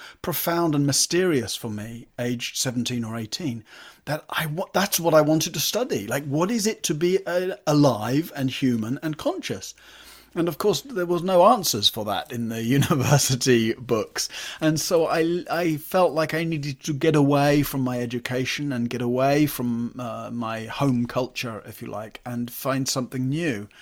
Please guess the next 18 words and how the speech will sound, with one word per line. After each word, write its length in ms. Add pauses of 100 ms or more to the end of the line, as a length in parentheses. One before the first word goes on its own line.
(640)
And 140
so 180
arriving 720
in 100
Asia 640
and, 460 (160)
uh, 440
being 1120
in, 480 (460)
just 240 (340)
being 300
away 580
from 320
that 220
which 200
was 120
familiar 600 (840)
and 400